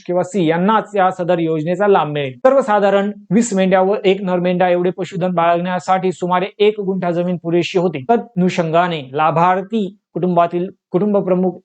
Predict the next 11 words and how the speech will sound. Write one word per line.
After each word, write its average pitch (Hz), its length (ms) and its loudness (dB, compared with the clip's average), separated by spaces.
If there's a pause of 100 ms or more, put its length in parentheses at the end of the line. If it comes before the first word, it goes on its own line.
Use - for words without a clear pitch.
एक 208 320 2
तर 202 60 -2 (200)
अशी 262 260 0
जमीन 262 260 4
स्वतः 240 300 -2
विकत 214 220 2
घेऊ 185 320 2
शकतील 190 560 -4
किंवा 175 340 2 (160)
खाजगी 185 400 0
व्यक्तीच्या 185 640 0